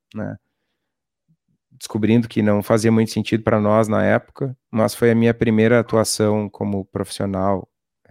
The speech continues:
pseudo-profissional, no mercado lá em dois mil e doze, por conta de um colega de trabalho. Né, aqui, ah, hoje, hoje o, o centro do país, em termos cervejeiros,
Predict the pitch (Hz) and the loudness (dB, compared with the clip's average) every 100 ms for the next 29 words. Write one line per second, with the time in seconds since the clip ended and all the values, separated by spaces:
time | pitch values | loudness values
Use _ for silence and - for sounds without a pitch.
0 | _ _ _ _ - 107 107 110 - 95 | _ _ _ _ -4 2 2 0 -4 -6
1 | - 98 92 107 - - - - - _ | -4 -2 0 -2 -6 -20 -20 -20 -20 _
2 | _ 104 101 104 - 107 110 110 113 113 | _ -4 -2 -2 0 0 4 4 4 4
3 | 107 113 123 120 113 120 123 123 143 - | 4 4 4 4 6 4 2 -4 -4 -2
4 | 127 123 123 127 131 120 117 113 131 123 | -2 0 -2 0 2 2 0 -2 -2 0
5 | 104 95 98 _ _ _ _ _ _ _ | 0 -2 -8 _ _ _ _ _ _ _
6 | _ _ _ _ _ 110 98 95 - - | _ _ _ _ _ -10 -8 -8 -10 -4
7 | 110 113 107 _ _ _ _ _ - 104 | -2 -2 -4 _ _ _ _ _ -6 -4
8 | 98 101 - 117 120 110 120 110 - - | -4 -6 -8 0 0 2 0 0 -2 -8
9 | 101 101 98 90 104 - - 110 117 117 | -8 -6 -8 -8 -12 -10 -2 0 0 0
10 | 110 101 92 - _ _ _ 110 101 104 | 0 0 -2 -8 _ _ _ -8 -4 0
11 | 98 98 101 98 98 92 98 - 104 104 | 2 2 0 -4 -8 -8 -6 -2 0 0
12 | - 107 104 104 92 101 101 95 - - | -2 -2 0 0 2 2 2 -2 -6 -14